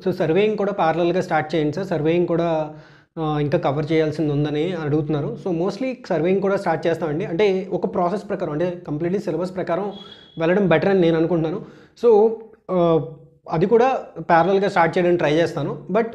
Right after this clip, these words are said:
ఎందుకంటే కన్-, అంటే మనం already ఎవరైతే మన వీడియోస్ స్టార్టింగ్ నుంచి ఫాలో అవుతున్నారో వాళ్ళకి as syllabus ప్రకారం, syllabus, as per the syllabus మనం స్టార్ట్ చేయడం జరిగింది.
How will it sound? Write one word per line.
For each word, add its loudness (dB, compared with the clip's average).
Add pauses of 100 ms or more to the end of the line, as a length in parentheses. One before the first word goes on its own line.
(140)
ఎందుకంటే 4
కన్-, -2
అంటే 4 (120)
మనం 2 (520)
already 6
ఎవరైతే 4
మన 2
వీడియోస్ 4
స్టార్టింగ్ 2
నుంచి 0 (200)
ఫాలో 2
అవుతున్నారో 0 (320)
వాళ్ళకి 4
as 4 (220)
syllabus 2
ప్రకారం, 0
syllabus, 0
as -2
per 2
the 0
syllabus 0
మనం 0
స్టార్ట్ -2
చేయడం 2
జరిగింది. -2